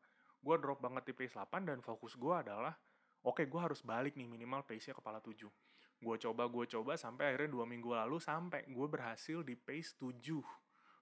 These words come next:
Tujuh lewat tiga detik. Itu ya. Rata-rata ya, ingat itu rata-rata dalam lima kilometer. Ketika gue konsultasi ini tuh ke temen gue yang memang pelari yang lebih advance,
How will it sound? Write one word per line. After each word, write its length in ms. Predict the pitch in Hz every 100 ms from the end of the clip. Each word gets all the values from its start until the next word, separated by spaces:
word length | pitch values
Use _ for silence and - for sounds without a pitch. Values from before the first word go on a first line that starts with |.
| -
Tujuh 260 | 113 110 113
lewat 260 | 110 113 -
tiga 220 | 120 117
detik. 260 | 113 127 - _ _ _ _ _ _ _
Itu 160 | - 95
ya. 80 | - _ _ _ -
Rata-rata 480 | 151 156 160 175 139
ya, 160 | 107
ingat 240 | 135 151 160
itu 120 | -
rata-rata 480 | 170 135 123 113 -
dalam 240 | 117 110 131
lima 240 | 120 110
kilometer. 480 | 117 117 117 - - - _ _ _ _ _ _ _ - -
Ketika 320 | 135 - 143
gue 160 | 127 123 - _
konsultasi 720 | - 113 117 123 123 113 135 131
ini 80 | 127
tuh 180 | 156 147
ke 160 | 120 113
temen 300 | 117 113 117
gue 260 | 113 131 135
yang 140 | 113
memang 340 | 113 110 107 107
pelari 540 | 110 104 107 107 104
yang 80 | 101 104 110 - - - -
lebih 240 | 117 113
advance, 680 | 107 117 135 120 123 - -